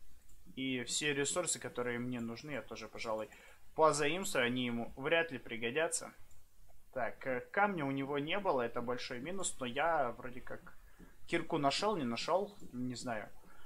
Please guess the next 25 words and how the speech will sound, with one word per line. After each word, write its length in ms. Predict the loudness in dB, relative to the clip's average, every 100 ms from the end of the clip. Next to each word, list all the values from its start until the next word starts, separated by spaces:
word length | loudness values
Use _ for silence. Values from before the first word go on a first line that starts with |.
| -4 -2
А 60 |
у 60 | 0
меня 200 | 4 6
соседи 400 | 6 6 6 4
проснулись, 420 | 4 2 -2 -2
они 160 | -2 0
решили 360 | -2 -2 -2
мне 560 | 0 0 0 0 -2 -4 -4
постучать. 880 | 4 4 4 -2 -6 0 2 2 0 -4
Большое 440 | -2 -4 -2 -2 -2
им 100 | -2
за 120 | -4
это 80 | -6
спасибо. 680 | -6 -4 -4 -4 0 0 -2 -14 -16 -16 -16 -16 -6 2
Так, 280 | 2 2
э, 240 | 0 2 2 4
проклятого 440 | 2 2 -2 -2
мы 200 | 0 0
убьем. 460 | 0 6 8 8 2 -6 -14 -10 -10 -10 -14 -14 -14 -10 0
А 240 | 2 4
сколько 320 | 4 2 2
там 200 | 6 4
прочности 600 | 6 4 4 2 -2 -2 2
у 140 | 2
вил? 440 | 4 6 6 4